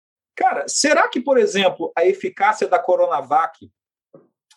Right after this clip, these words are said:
não teria sido mais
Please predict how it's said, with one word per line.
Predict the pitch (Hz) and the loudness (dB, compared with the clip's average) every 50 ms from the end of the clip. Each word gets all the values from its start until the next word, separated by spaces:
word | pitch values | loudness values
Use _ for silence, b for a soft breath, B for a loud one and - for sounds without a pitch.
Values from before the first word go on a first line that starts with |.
| _ _ | _ _
não | 139 143 170 196 214 | -4 0 0 0 0
teria | - - 202 185 175 175 196 208 214 202 | 0 2 2 2 2 0 0 0 0 0
sido | 202 - - - 202 196 185 147 143 139 139 - _ | 0 -4 -10 -8 -4 -6 -4 0 0 -2 -2 -2 _
mais | _ 143 147 160 180 180 180 170 156 135 - - - - - | _ -2 0 2 2 4 2 2 0 -2 -4 -4 -6 -8 -12